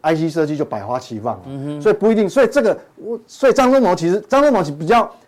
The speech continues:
Speaker 1: 风险没那么大啦，
Speaker 2: 对。
Speaker 1: 我觉得他是通用型的G P U，这个可能是会有。
Speaker 2: 好，这个是最新的新闻，跟大家讨论一下，让大家了解一下到底现在G P U缺不缺货，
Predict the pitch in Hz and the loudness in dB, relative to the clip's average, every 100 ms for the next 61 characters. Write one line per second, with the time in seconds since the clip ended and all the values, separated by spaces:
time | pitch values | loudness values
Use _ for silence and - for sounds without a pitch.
0 | _ 220 220 156 147 196 170 185 147 123 | _ 2 4 2 2 0 0 2 0 0
1 | 135 147 180 180 202 196 175 190 196 143 | -2 0 0 0 -2 -2 -4 -2 -2 -4
2 | 135 127 131 147 135 135 240 196 117 107 | -6 -8 -4 -4 -4 -4 -4 -4 -6 -10
3 | 104 113 139 113 127 98 98 95 - 165 | -12 -10 -10 -8 -10 -8 -10 -12 -12 -6
4 | 151 151 156 147 139 123 214 180 185 143 | -4 -2 -2 0 -2 0 0 0 -2 -4
5 | 170 147 151 151 143 139 - 110 123 131 | -6 -6 -4 -2 -2 -4 -8 -8 -6 -6
6 | 131 131 139 123 131 135 107 120 156 127 | -6 -4 -2 -2 -4 -4 -8 -4 -4 -4
7 | 110 147 - 165 160 160 151 139 156 143 | -4 -6 -6 -8 -4 -4 -4 -4 -6 -6
8 | - 143 139 98 | -4 -2 -2 -4